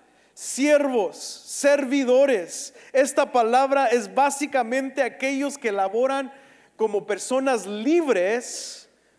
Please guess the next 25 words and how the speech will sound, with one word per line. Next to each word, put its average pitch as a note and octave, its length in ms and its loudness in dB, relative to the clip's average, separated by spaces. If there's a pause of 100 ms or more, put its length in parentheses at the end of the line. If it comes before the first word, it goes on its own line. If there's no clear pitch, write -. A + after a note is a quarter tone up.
(280)
bajo A#3 880 0
la G#3+ 120 0
autoridad A3+ 760 0
de A#3 320 -2
un B3+ 420 -6
superior A3+ 1000 -2 (680)
de G3 100 -2
su F#3+ 220 -12
propia F#3+ 680 -6 (100)
voluntad. D3+ 680 -10 (640)
Un B3 180 -2
esclavo B3 680 0
no G3+ 160 -4
tenía G#3 480 -4
propia E3 320 -6
voluntad D3+ 680 -6
y F3+ 80 -16
tenía F#3 500 -8
que F3+ 140 -8
servir F3+ 600 -8 (240)
a E3 120 -8
su F3 180 -12
maestro. D3+ 600 -6 (180)
Un A#3+ 240 -4
uperetai, G#3 880 0